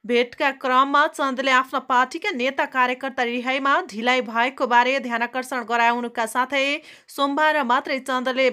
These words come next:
प्रधानमन्त्री ओलीसँग भेटेको स्पष्ट पारेका थिए। भेटमा घाटमा प्रवक्ता खड्गबहादुर शर्मा पनि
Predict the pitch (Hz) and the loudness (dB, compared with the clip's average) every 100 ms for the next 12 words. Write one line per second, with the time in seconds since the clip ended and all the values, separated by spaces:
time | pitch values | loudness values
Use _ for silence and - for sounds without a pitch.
0 | 208 247 233 240 302 330 339 262 240 254 | 0 -2 0 -2 -2 -4 -4 -4 -2 -4
1 | 254 247 247 208 226 233 285 285 285 311 | -6 -4 -4 -4 -6 -4 -6 2 2 2
2 | - _ 254 247 269 277 277 254 226 233 | -2 _ -12 -6 -6 -4 -4 0 2 2
3 | 226 277 277 247 - _ _ - - - | 0 -2 0 0 -2 _ _ -20 -20 -10
4 | 220 233 240 262 262 247 220 240 226 240 | 0 2 2 2 4 4 2 0 0 0
5 | 262 285 294 254 254 262 285 262 262 247 | 0 0 0 -2 -2 -2 -4 -2 -4 -2
6 | 247 247 254 254 254 240 240 240 254 262 | 0 2 0 -4 -2 0 0 0 -2 -4